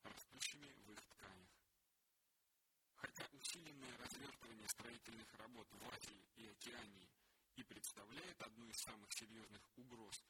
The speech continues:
исчезновения многих животных, ее значительно усиливают глобальное потепление климата и избыточная ультрафиолетовая радиация, возникающая в результатах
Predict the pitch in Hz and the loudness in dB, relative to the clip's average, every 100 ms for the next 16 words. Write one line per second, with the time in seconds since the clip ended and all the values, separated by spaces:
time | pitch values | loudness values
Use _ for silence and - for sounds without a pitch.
0 | - - - - 110 110 110 107 104 107 | -14 -2 2 2 2 0 0 -4 -4 -4
1 | 110 101 101 117 120 104 - - - - | -4 -4 -2 0 0 -4 -8 -14 -16 -20
2 | - - - - 120 131 120 113 - 170 | -20 -20 -12 -2 2 2 0 -2 4 4
3 | 185 180 180 160 - 160 156 143 143 117 | 4 0 -2 2 2 4 0 -2 -4 -2
4 | 113 107 110 107 101 - 101 - - 117 | -2 0 -2 -2 -6 -8 -8 -10 -6 -6
5 | 135 131 123 107 98 92 - - - - | -6 -8 -6 -6 -6 -10 -14 -18 -20 -2
6 | 117 104 98 107 143 156 - 156 151 - | 0 2 -2 -2 -2 6 6 6 -6 -12
7 | - - 170 196 - - - 113 110 - | -20 -12 -8 -4 0 0 0 0 -2 -4
8 | 117 117 117 - - - - - - - | -4 -4 -2 0 0 0 2 2 2 -18
9 | - - _ - 110 113 113 - - - | -20 -20 _ -2 0 2 0 -2 0 0
10 | - 101 101 - - - - - | 0 -2 -2 -2 -4 -2 -4 -4